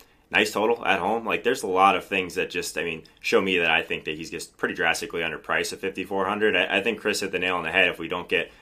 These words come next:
uh, Alexander Mattison, like, we're gonna need, I feel like, one of these slots, uh, to gain a little bit of savings because wide receiver looks a little bit tougher this week than I think we've had in weeks past. Feels like a, a more wide open week in general, so I'm hoping something comes up. But if we don't get Mattison,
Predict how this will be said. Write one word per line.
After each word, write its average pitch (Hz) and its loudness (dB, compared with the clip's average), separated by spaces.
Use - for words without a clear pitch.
uh, 85 2
Alexander 85 0
Mattison, 92 4
like, 82 -6
we're 90 -4
gonna 95 -2
need, 82 -4
I 80 0
feel 85 -4
like, 80 -4
one 85 -4
of 80 -10
these 82 -6
slots, 82 0
uh, 82 -4
to - 0
gain 107 4
a 104 -2
little 98 0
bit 90 0
of 87 -2
savings 104 4
because 90 -6
wide 107 2
receiver 92 -2
looks 82 -8
a 92 -4
little 85 -4
bit 82 -6
tougher 85 -4
this 82 -8
week 82 -8
than 82 -8
I 80 -4
think - -12
we've 82 -10
had 82 0
in 92 -2
weeks 87 -4
past. 90 4
Feels 180 0
like 101 6
a, 85 2
a 92 -4
more 95 -2
wide 90 4
open 87 0
week 87 -6
in 95 -4
general, 82 0
so 87 -4
I'm 80 -6
hoping 101 -2
something 87 -6
comes 85 -6
up. 95 2
But 92 -2
if - -6
we 101 0
don't 135 0
get 87 2
Mattison, 90 2